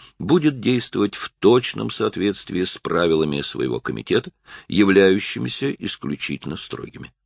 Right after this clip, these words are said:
Именно на это и сделал ставку Риттер. Если ему удастся добиться успеха в этой операции, вдобавок к той, которая уже осуществлялась, кто знает, как высоко он поднимется.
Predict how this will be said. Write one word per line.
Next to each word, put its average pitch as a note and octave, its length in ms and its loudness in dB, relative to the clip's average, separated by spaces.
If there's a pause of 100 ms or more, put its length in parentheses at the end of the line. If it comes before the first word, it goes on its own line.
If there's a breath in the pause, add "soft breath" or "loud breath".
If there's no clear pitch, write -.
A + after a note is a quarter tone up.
(420)
Именно D3 320 0
на C#3 240 -2
это C3 340 -2
и - 80 -4
сделал C#2 460 0
ставку - 520 -6
Риттер. C#2 520 -6 (440 loud breath)
Если G2+ 380 0
ему G2 380 0
удастся F#2 600 0
добиться - 440 -4
успеха C2+ 520 -4
в G1+ 40 -4
этой A#1+ 200 -4
операции, B1+ 540 -2
вдобавок E2+ 540 0
к - 80 -4
той, D#2 400 2 (180 loud breath)
которая E2 680 4
уже C2+ 540 0
осуществлялась, - 1000 -2 (420)
кто - 300 0
знает, G#2+ 640 -4
как - 260 -4
высоко C#2 640 -4
он C2+ 200 -8
поднимется. - 760 -10